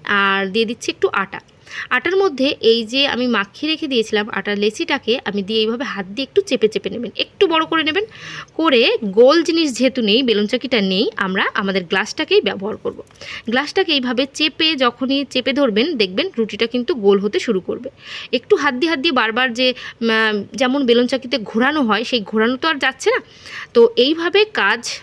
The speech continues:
মেটানোর মতো কিন্তু আপনারা রুটি অবশ্যই তৈরি করতে পারবেন। আমি বলছি না এটাতেই রুটি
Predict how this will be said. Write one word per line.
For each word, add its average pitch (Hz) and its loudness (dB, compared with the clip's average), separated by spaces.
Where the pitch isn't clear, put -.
মেটানোর 269 0
মতো 359 -4
কিন্তু 247 -2
আপনারা 220 -2
রুটি 247 -2
অবশ্যই 196 -4
তৈরি 311 -4
করতে 311 -8
পারবেন। 302 0
আমি 247 2
বলছি 214 4
না 320 0
এটাতেই 240 0
রুটি 359 4